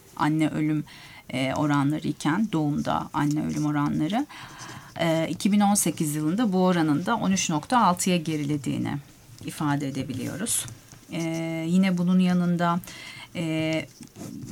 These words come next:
beş yaş altı bebeklerde işte çocuk, e, ölüm hızı iki bin on yılında yine binde on beş nokta beş iken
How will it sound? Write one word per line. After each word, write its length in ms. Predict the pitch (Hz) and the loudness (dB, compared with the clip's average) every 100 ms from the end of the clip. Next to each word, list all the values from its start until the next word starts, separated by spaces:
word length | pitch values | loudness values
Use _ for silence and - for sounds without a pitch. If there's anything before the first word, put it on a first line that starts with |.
| 175 | 0
beş 300 | 180 196 - | 2 4 4
yaş 180 | 165 - | 4 2
altı 580 | 160 160 143 170 160 156 - - - | 2 0 0 -2 0 -2 -10 -10 -6
bebeklerde 600 | 160 160 160 160 160 151 | -4 -4 -2 0 0 -2
işte 240 | - 156 | -6 -6
çocuk, 420 | 143 156 - - - - - | -6 -6 -6 -8 -16 -16 -10
e, 60 | 165 147 151 - | -4 -2 -2 -4
ölüm 240 | 160 165 165 | -4 -2 0
hızı 440 | 170 151 147 143 - - - - - | 0 0 0 -2 -6 -16 -16 -14 -10
iki 220 | 170 165 | -4 0
bin 120 | 165 | 0
on 200 | - 170 | 0 0
yılında 680 | 170 160 151 151 175 190 165 | 0 0 0 0 0 0 0
yine 240 | 165 165 | -2 -2
binde 280 | 165 160 170 | -2 -2 0
on 240 | - 170 160 | 0 0 -2
beş 220 | 160 - | -2 -2
nokta 320 | 147 - 160 | -4 -4 -6
beş 180 | 170 - | -2 -2
iken 260 | 160 170 | -2 -2